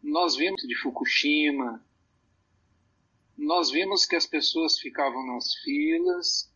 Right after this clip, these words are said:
para receber, eh, para comprar produtos, e não havia saques, nem depredações, e os comerciantes não elevavam os preços dos produtos, pelo contrário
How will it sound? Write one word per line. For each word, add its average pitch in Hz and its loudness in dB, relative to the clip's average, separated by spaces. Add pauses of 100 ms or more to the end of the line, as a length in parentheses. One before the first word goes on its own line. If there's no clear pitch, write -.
(240)
para 135 0
receber, 135 -2 (380)
eh, 123 -4
para 123 -6
comprar 127 -2
produtos, 135 0 (800)
e 139 0
não 156 0
havia 131 0
saques, - -2 (200)
nem 156 2
depredações, 143 -4 (800)
e 185 0 (140)
os 165 -2
comerciantes 147 -4
não 156 -2
elevavam 139 -2
os 131 -4
preços 135 -4
dos 120 -4
produtos, 127 -2
pelo 135 -2
contrário 123 -2